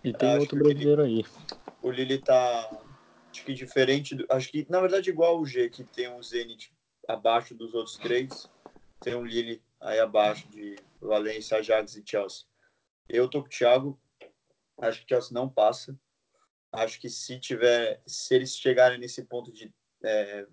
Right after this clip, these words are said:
Speaker 2: vamos escolher uma competição, eu não acho que eles vão escolher a Champions League, s-,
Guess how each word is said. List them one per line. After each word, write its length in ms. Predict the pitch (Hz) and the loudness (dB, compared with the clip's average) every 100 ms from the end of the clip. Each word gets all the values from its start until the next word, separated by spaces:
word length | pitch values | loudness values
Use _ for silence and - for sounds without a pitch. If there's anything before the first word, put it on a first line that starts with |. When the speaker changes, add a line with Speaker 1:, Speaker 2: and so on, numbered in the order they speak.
| - | -6
Speaker 2:
vamos 220 | 117 120 | -4 -4
escolher 260 | - 120 117 | 0 2 2
uma 160 | 117 | 0
competição, 720 | - 113 120 113 - 117 110 - _ _ _ _ _ | -4 -4 -4 -4 0 0 0 -6 _ _ _ _ _
eu 320 | 120 117 123 _ _ | 0 2 0 _ _
não 360 | 127 123 156 151 | -4 0 2 2
acho 220 | 143 147 | 0 -2
que 80 | 135 | -4
eles 120 | 127 | -4
vão 100 | 123 | -6
escolher 280 | 120 127 117 | -10 -2 -2
a 40 | 117 | -2
Champions 380 | 120 113 110 104 | -8 -14 -14 -8
League, 320 | 107 110 120 _ _ _ | -8 -8 -18 _ _ _
s-, 360 | - - - - | -12 -10 -10 -14